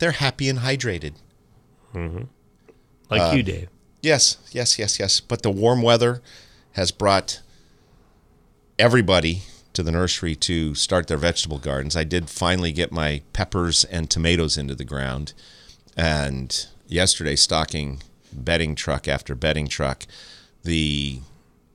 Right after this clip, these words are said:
Speaker 1: selection of veggies that we have right now is probably about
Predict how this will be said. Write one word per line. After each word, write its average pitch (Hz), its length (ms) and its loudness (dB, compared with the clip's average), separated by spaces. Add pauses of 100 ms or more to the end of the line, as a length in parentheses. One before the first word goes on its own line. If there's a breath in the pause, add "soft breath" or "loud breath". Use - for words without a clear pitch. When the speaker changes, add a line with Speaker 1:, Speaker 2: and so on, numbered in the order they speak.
Speaker 1:
selection - 480 6
of 80 60 -2
veggies 71 380 0
that 71 100 -4
we 69 160 -6
have 80 240 0
right 67 180 -4
now 67 240 -6
is - 400 0 (640)
probably 101 580 2
about 78 340 0